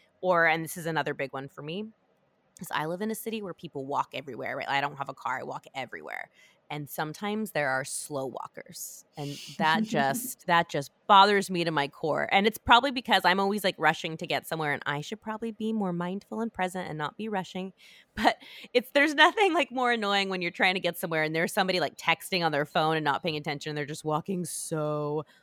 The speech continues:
Speaker 1: slow.
Speaker 2: <laughs>
Speaker 1: And I get angry. Or maybe, this is another silly one, but, like, if you're eating lunch with a friend and they're, like, chewing loudly. <laughs> You know, like, these little things that just annoy us. But when you think about it, like, in the grand scheme of things,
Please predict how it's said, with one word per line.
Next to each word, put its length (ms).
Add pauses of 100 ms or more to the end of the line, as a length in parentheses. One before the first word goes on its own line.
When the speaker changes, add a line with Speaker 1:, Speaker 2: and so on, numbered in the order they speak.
Speaker 1:
slow. 960
Speaker 2:
<laughs> 60 (280)
Speaker 1:
And 160
I 420
get 440
angry. 600
Or 100
maybe, 640 (140)
this 140
is 100
another 400
silly 260
one, 180
but, 120
like, 220
if 100
you're 120
eating 260
lunch 180
with 120
a 40
friend 240
and 80
they're, 100
like, 200
chewing 400
loudly. 580
<laughs> 40 (240)
You 180
know, 80
like, 160
these 200
little 400
things 400
that 120
just 220 (100)
annoy 680
us. 360 (300)
But 140
when 100
you 80
think 180
about 240
it, 60
like, 180
in 120
the 80
grand 400
scheme 220
of 120
things, 460